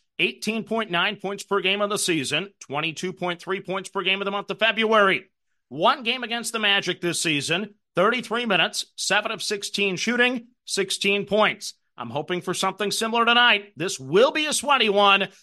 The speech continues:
but give me Jalen Williams of the Thunder under eighteen and a half points at the minus one ten.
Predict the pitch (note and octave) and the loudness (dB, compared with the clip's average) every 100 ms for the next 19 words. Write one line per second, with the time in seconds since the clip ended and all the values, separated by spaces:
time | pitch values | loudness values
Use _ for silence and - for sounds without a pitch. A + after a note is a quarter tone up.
0 | _ - C#3 F#3 G3 D3 F#3 C#4+ D4+ C4 | _ -14 -4 -2 -2 0 0 0 -2 0
1 | C#4+ C#4+ G3+ G#2+ - C3+ - B3 A3+ E3+ | 0 0 -2 -4 -8 -4 0 2 4 2
2 | D#3+ - _ _ E3+ C4+ D#4+ A3+ F3 - | 0 -4 _ _ 0 0 0 0 0 -2
3 | E3+ D#3+ D3 C#3+ - F3+ A#3+ A#3 - - | -4 0 0 0 -2 -2 -2 -2 -8 -10
4 | - E3+ D#3+ F3 F3 A2+ D3+ - - B2+ | -6 -4 -2 0 0 -2 -10 -12 -8 -8
5 | D#3 D3+ F#3 F3+ C#3+ E2+ | -6 -2 2 2 0 -8